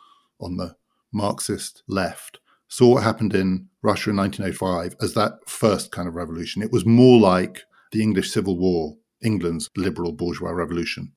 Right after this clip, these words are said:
according to Marxist theory. It was more like the French Revolution. It was more like those earlier European revolutions that turned Western European societies from their feudal or agrarian roots into modern, industrializing,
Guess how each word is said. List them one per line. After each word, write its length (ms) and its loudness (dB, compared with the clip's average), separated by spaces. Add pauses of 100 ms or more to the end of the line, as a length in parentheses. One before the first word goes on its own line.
(220)
according 320 -8
to 80 -14
Marxist 480 -6
theory. 300 -8 (260)
It 60 -4
was 160 -2
more 160 8
like 140 4
the 40 -12
French 380 -2
Revolution. 560 -12 (280)
It 40 -4
was 160 2
more 160 8
like 180 6
those 320 4
earlier 320 6
European 580 2
revolutions 600 -4
that 160 -12
turned 560 2 (480)
Western 400 0
European 400 -4
societies 720 -8 (280)
from 380 2
their 160 0
feudal 600 -4 (300)
or 120 -2
agrarian 460 0
roots 400 -2 (160)
into 180 -8
modern, 460 0 (160)
industrializing, 920 -8